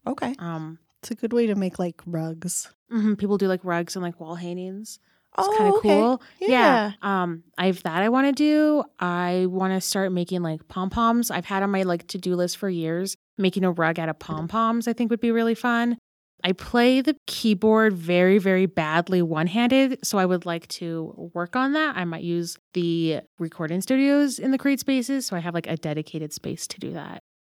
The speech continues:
Speaker 2: Would also
Speaker 1: Mm.
Speaker 2: be really fun, too.
Speaker 1: Mm-hmm.
Speaker 3: Yeah, that's something I should probably do. I took piano lessons as a kid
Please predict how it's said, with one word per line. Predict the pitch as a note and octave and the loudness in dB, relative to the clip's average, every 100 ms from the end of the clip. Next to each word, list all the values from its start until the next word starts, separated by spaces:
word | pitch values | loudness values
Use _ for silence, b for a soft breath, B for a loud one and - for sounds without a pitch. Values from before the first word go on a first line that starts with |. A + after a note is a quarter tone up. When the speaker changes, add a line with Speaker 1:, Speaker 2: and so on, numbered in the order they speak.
| _ _ | _ _
Speaker 2:
Would | G3 | -6
also | - F3+ | -6 -6
Speaker 1:
Mm. | F3+ | -10
Speaker 2:
be | F3+ | -12
really | F3+ F#3+ | -10 -10
fun, | F3 - G3 | -10 -16 -16
too. | - G3+ F#3+ _ _ _ _ _ _ | -16 -16 -18 _ _ _ _ _ _
Speaker 1:
Mm-hmm. | G#3 G3 F#3+ G3 F3+ _ _ _ _ | -10 -8 -10 -12 -16 _ _ _ _
Speaker 3:
Yeah, | G#3 G3+ G3 - | -2 -2 -2 -6
that's | - D#4 | -8 -6
something | - F4 F#4 | 0 4 4
I | C4 | 4
should | - F3 | 2 -2
probably | - E3+ E3+ | 0 0 0
do. | D#3+ E3 D#3+ F3 _ _ - | -2 -2 -4 -6 _ _ -4
I | G3+ | 0
took | C4+ - | 0 0
piano | A3 G3 F#3 | 0 0 0
lessons | F3 - F3 | -4 -2 -4
as | E3+ E3+ | -2 -6
a | |
kid | E3 F3 E3 E3 | -6 -6 -6 -6